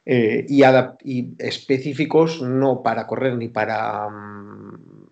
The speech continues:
eh, actividades deportivas, sino para vida diaria y con el concepto, eh, cuidado de la piel para u-, un,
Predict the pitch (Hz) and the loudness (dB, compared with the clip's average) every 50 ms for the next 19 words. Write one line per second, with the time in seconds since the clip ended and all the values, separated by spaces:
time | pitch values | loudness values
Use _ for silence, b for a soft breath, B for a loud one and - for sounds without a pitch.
0 | _ _ - - 110 - - - - 123 123 - - 135 123 127 127 135 135 135 | _ _ -16 -14 -12 -10 -10 -4 -2 -2 -2 0 0 2 4 6 8 8 8 6
1 | 139 123 131 131 127 - 143 147 156 180 180 - B B B B - - 135 123 | 6 6 4 4 4 2 2 4 4 2 2 -2 B B B B -6 -4 0 2
2 | 123 120 120 127 117 117 113 117 113 117 135 131 143 143 131 143 139 139 139 143 | 2 4 4 4 4 4 2 2 0 0 2 4 4 4 4 4 2 2 2 0
3 | 143 151 156 151 156 156 156 160 B B B B B B B - 131 139 151 160 | 0 0 0 0 0 0 -2 -4 B B B B B B B -6 -4 -4 -4 -4
4 | 156 - - 131 123 120 120 120 120 113 - 117 117 117 - - 147 151 - - | -6 -4 0 0 2 2 2 0 0 0 -2 -2 -2 -2 2 2 2 2 2 0
5 | - 180 190 202 202 - - 131 117 117 117 113 113 117 113 110 110 110 110 104 | 0 2 2 2 0 -2 -4 -4 -4 -2 -2 -4 -4 -6 -6 -8 -10 -10 -10 -12
6 | - _ - - 139 135 120 135 139 147 147 139 139 135 131 127 - 151 160 170 | -14 _ -4 0 2 4 6 6 6 6 6 6 6 6 4 4 2 2 2 2
7 | 196 220 240 - _ _ _ _ _ _ _ _ _ _ _ - 123 120 120 131 | 0 0 -4 -10 _ _ _ _ _ _ _ _ _ _ _ -2 -2 0 2 2
8 | 139 151 165 - - - 113 113 107 107 - 123 123 117 117 117 117 110 107 | 2 2 0 -2 -4 -6 -6 -6 -6 -8 -10 -10 -10 -8 -8 -8 -10 -10 -12